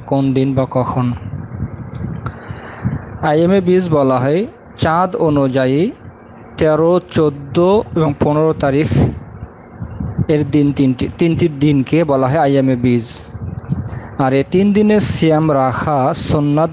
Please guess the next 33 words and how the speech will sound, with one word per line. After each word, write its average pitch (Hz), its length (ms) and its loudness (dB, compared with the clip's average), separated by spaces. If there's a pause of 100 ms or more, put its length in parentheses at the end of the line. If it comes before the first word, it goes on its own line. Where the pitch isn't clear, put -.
বা 151 120 2
মুস্তাহাব। 131 560 0
রাসূল 147 300 0
সাল্লাল্লাহু 139 540 0
আলাইহি 131 180 0
সাল্লাম 131 460 0 (540)
নিজেও 143 420 4
রেখেছেন 165 480 0
এবং 151 280 2
তার, 135 280 0
আহ, 135 460 -2 (260)
আমাদেরকে 143 440 0
রাখার 131 300 0
জন্য 151 120 2
উৎসাহিত 143 360 0
করেছেন, 151 380 0
তার 147 140 -2
সাহাবীগণকে 139 500 0
রাখার 131 320 0
জন্য, 143 300 0 (540)
আহ, 143 120 2
উৎসাহিত 143 440 0
করতেন 143 420 -2
এবং 143 200 2
বলতেন। 123 540 0 (720)
যেমন 139 280 2
রাসূল 139 260 0
সাল্লাল্লাহু 143 380 0
আলাইহি 131 160 0
সাল্লাম 160 160 -2
বলেছেন, 147 220 0
"ইযা 135 180 2
সুমতা" 165 560 0